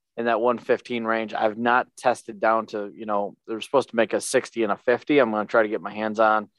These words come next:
one of those, but I've had a lot of people ask me, even this morning when I was driving to work at five thirty this morning, I had somebody text me, "Hey man, what, what, what load and what locking piece are you running?" So <laughs> I just, uh, <laughs> I just wanna kinda get there,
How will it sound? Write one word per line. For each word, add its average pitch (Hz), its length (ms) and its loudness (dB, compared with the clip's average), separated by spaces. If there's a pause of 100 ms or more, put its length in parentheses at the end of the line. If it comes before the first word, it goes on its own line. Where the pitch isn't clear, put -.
(340)
one 113 200 2
of 107 80 0
those, 113 420 2
but 107 140 -6
I've 104 160 -4
had 113 140 0
a 107 60 -2
lot 107 200 4
of 107 60 -10
people 113 280 -2
ask 107 300 0
me, 110 60 -10
even 139 340 0
this 165 220 4
morning 165 480 4 (280)
when 120 140 -8
I 117 60 0
was 113 100 -4
driving 131 300 4
to 147 60 -2
work 175 280 2
at 110 160 -8
five 123 240 0
thirty 175 260 0
this 113 240 -12
morning, 113 220 -6
I 113 60 0
had 113 120 -6
somebody 131 260 -8
text 131 260 -2
me, 117 80 -20 (240)
"Hey 240 160 6
man, 220 260 4
what, 226 240 4
what, 220 380 2
what 214 280 2
load 214 280 2
and 185 120 0
what 196 160 0
locking 196 360 -2
piece 143 220 -14
are 135 40 -16
you 120 160 -12
running?" 110 280 -4 (100)
So 117 80 0 (240)
<laughs> - 200 -8
I 123 120 2
just, 143 340 -4
uh, 120 200 2 (100)
<laughs> - 120 -20
I - 680 -20
just 120 120 -20
wanna 123 240 0
kinda 117 240 0
get 110 240 -8
there, 110 300 -2